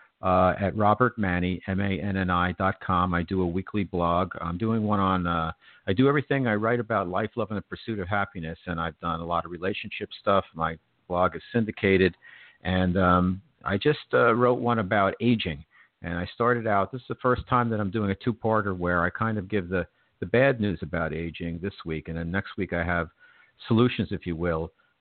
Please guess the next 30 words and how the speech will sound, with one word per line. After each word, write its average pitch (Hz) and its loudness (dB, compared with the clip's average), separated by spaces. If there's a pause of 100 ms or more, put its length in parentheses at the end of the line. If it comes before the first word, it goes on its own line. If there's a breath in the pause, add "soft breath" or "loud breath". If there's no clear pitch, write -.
uh, 82 0
where 92 -2
I, 90 0 (120)
you 87 -2
know, 80 -2
I, 80 -4
uh, 78 -4 (380)
tap 98 4
into 92 0 (100)
sources 95 2
as 82 4 (140)
to 85 2 (560 loud breath)
w-, 107 0
what 104 4
some 104 4
of 98 4
the 90 0
things 98 0
you 90 -2
can 90 -4
do 90 0 (100)
a-, 90 -2
as 98 0
we 90 0
age 87 -2
to 87 -4
make 85 -2
your 82 -2
life, 80 0 (100)
uh, 78 2